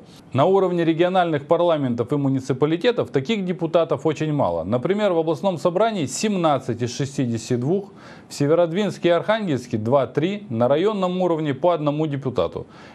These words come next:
Но тем не менее, эти люди обязаны присутствовать на сессиях, участвовать в жизни жителей своего округа и работе комитетов. Все чаще приходится слышать истории, что люди не могут найти своего депутата днем с огнем.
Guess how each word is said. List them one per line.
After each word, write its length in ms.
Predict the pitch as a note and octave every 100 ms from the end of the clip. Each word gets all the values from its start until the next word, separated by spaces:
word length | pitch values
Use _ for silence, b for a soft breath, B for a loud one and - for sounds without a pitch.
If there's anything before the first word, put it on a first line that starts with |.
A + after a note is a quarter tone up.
| -
Но 380 | G2+ B2 C3 C3+
тем 260 | D3 C3+
не 80 | C3
менее, 440 | C3+ G3+ F#3 B2 G#2+
эти 180 | -
люди 340 | G2+ B2+ G#3 D3
обязаны 540 | F#2+ F2+ C#3+ E3+ D#3+
присутствовать 580 | C#3 B2+ C3 A2+ A2+ G#2+
на 100 | A#2+
сессиях, 440 | A#2+ G2+ - F#2 -
участвовать 520 | G2 E3 E3+ A#2+ G2
в 20 |
жизни 260 | A2+ G#2+ G#2
жителей 360 | A#2+ A#2+ G2+
своего 440 | G2 G2 F#2+ A2 E3
округа 480 | D#3+ D#3 D3+ C#3 - B B -
и 260 | C#3 A3 B3
работе 520 | - A#2+ A#2+ F3 F#3
комитетов. 600 | E3+ C#3+ A#2 - F2 F2+ - B B B -
Все 160 | D3
чаще 340 | C#3 A#3+ A3 F#3+
приходится 540 | F3+ - F#3+ E3+ D#3+
слышать 340 | F#3 D#3 D#3
истории, 400 | D#3 - G#3 G3+
что 220 | B2 - D#3+
люди 160 | G3+
не 140 | F#3 F3
могут 300 | F3+ D#3 C3+
найти 260 | C3 D#3+
своего 340 | - D3 C3+ B2+
депутата 600 | A#2+ A#2+ A#2+ F3+ - G#2
днем 300 | A2 D3 C#3
с 100 | B2
огнем. 380 | A2 G#2 D#2+